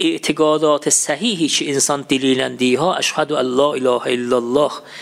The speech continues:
əşhədü ənnə Muhammedən Rasulullah, sallallahu aleyhi və aleyh, əşhədü ənnə əmirəl müminə qaliyyən vəliyullah,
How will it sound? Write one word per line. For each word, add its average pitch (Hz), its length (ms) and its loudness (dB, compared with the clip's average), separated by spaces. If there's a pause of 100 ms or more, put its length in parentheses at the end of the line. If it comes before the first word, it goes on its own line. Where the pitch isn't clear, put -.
(260)
əşhədü 151 400 -2
ənnə 131 240 -4
Muhammedən 131 640 -2
Rasulullah, 123 800 0 (560)
sallallahu 143 800 2
aleyhi 131 400 0
və 127 140 2 (120)
aleyh, 139 280 2 (840)
əşhədü 156 400 0
ənnə 147 400 -2
əmirəl 151 480 2
müminə 135 640 0
qaliyyən 139 560 -2
vəliyullah, 123 840 0